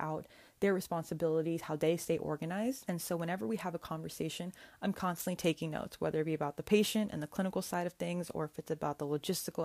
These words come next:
administrative side of things, if it's the way they navigate their E M R, how they reach out to other providers,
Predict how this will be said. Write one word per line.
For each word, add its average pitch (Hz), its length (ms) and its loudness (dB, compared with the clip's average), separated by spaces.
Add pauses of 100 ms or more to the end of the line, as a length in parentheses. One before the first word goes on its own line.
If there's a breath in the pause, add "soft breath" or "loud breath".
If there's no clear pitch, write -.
administrative 165 680 -2
side 160 240 2
of 160 60 -4
things, 170 320 0 (340 loud breath)
if 160 100 0
it's - 140 0
the 180 100 0
way 170 140 6
they 160 140 2
navigate 156 560 0
their 151 160 0
E 151 160 0
M 151 160 0
R, 180 260 0
how 165 240 -2
they 147 280 0
reach 180 200 0
out 160 240 -2
to 170 240 0
other 160 160 -2
providers, 170 520 0